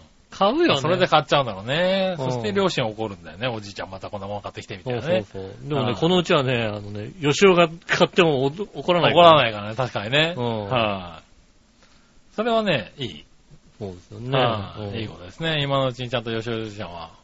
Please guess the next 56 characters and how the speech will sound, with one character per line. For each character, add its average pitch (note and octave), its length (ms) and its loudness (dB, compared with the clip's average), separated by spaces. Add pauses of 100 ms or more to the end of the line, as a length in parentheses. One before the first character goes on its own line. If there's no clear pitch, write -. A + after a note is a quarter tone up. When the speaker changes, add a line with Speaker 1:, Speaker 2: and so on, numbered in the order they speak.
(360)
Speaker 2:
覚 A#2 200 0
え - 20 -6
さ G2 120 -10
せ G#2+ 80 -16
ま F#2+ 100 -10
す - 60 -20
か - 100 -18
ら G#2+ 60 -14
ね。 D3+ 180 -6 (120)
Speaker 1:
う A#2 40 -14
ん。 G2+ 280 -12
Speaker 2:
柴 A2+ 140 -4
太 F2+ 140 -16
郎 D#2 60 -18
君 D#2 120 -20
に - 60 -20
は A2 60 -14
ね。 D3 180 -2 (300)
Speaker 1:
吉 C#3 220 -4
尾 G3 40 0
お - 20 0
じ C#3 40 -4
さ D3+ 100 0
ん - 40 0
は A2+ 60 -4
そ C#3 140 -2
れ C#3 80 2
で C3 80 -4
手 C#3+ 140 0
な D3 100 2
ず D3 80 -8
け D#3+ 80 0
よ D3 60 4
う C3+ 40 2
と - 60 -6
し - 80 -12
ま C3+ 80 -4
す - 60 -18
か E2 80 -16
ら E2+ 80 -16
ね、 G#2 120 -14
こ G2+ 80 -10
の C3 80 -2
Speaker 2:
あ A#2 460 0
ー、 C#3 40 0
な D#3 80 8
る D#3+ 100 4
ほ E3 160 6
ど - 20 4
ね。 G#3+ 260 4
Speaker 1:
う B2+ 40 -6
ん。 A2+ 40 -2
Speaker 2:
は B2+ 360 2
い - 100 6
は F#2 220 -8
い。 - 40 -20